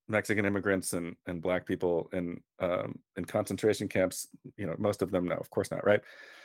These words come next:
Um, but do they, do they like the idea of being able to get rid of people that they don't like? Yeah, they do, right? Um, and so there's this, like, sick fascination,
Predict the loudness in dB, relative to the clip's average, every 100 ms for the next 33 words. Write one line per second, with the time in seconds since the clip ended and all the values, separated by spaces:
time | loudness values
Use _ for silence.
0 | -20 0 4 6 4 2 -4 _ 0 2
1 | 6 4 6 2 4 6 8 8 4 4
2 | 6 6 6 2 2 4 4 4 -2 _
3 | -2 -2 2 2 2 0 -4 -6 -2 -4
4 | -4 -10 -6 -6 -2 -2 -2 -2 0 -2
5 | _ _ _ _ _ _ -2 4 6 6
6 | 4 2 -2 -10 _ -8 -6 -6 _ _
7 | -20 _ _ 0 4 4 2 -4 -12 _
8 | _ -6 -2 4 4 4 0 0 0 2
9 | 0 0 -2 -2 0 4 4 4 0 -2
10 | -4 -8 -8 -10